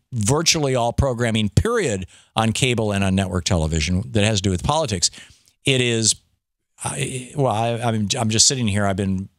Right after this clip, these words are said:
uh, watching, uh, M S N B C and C N N, uh, you know, in the monitors, uh, along with Free Speech T V, which we're on, uh, for the last, uh,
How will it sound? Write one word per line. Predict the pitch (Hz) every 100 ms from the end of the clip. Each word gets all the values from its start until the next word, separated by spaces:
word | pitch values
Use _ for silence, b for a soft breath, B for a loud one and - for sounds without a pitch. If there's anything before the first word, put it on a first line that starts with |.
| -
uh, | 107 -
watching, | 101 107 - 107 95
uh, | 90 87
M | 120
S | 110 113
N |
B | 98
C | - 107
and | 95
C | -
N | 98
N, | 107 110 - b b b b _
uh, | 90 87 87 90 120
you | 107
know, | 101
in | 92
the | 90
monitors, | 98 113 104 90 85 - - _ _ 101
uh, | 87 85 90
along | 101 101 98
with | 85
Free | 113
Speech | - 95
T | 101
V, | 101 92
which | 90
we're | 101 107
on, | 85 85 b b b b _ -
uh, | 92 90
for | - 117
the | 101
last, | 104 98 92 - - -
uh, | 101